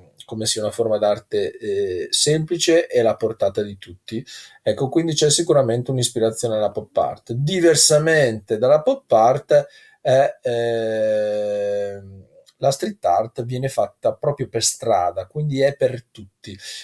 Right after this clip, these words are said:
E si può dire anche che mentre la pop art, eh, come dire, eh, il quadro di Andy Warhol, il famoso artista pop art,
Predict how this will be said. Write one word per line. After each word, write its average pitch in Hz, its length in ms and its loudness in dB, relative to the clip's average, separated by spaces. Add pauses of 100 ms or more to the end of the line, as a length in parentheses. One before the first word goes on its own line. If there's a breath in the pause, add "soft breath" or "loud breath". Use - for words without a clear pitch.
E - 80 -2
si 202 140 0
può 233 120 -4
dire 196 200 2
anche 165 320 2
che 147 140 0
mentre 175 400 0
la - 140 4
pop - 260 0
art, 127 680 2 (200)
eh, 120 300 -2
come 131 200 -8
dire, 117 440 -4
eh, 107 800 0
il 131 180 -6
quadro 139 400 4
di 123 120 0
Andy 123 180 -2
Warhol, 120 560 2
il 92 60 -14
famoso 104 360 -10
artista 101 480 -10
pop 107 260 -10
art, 95 480 0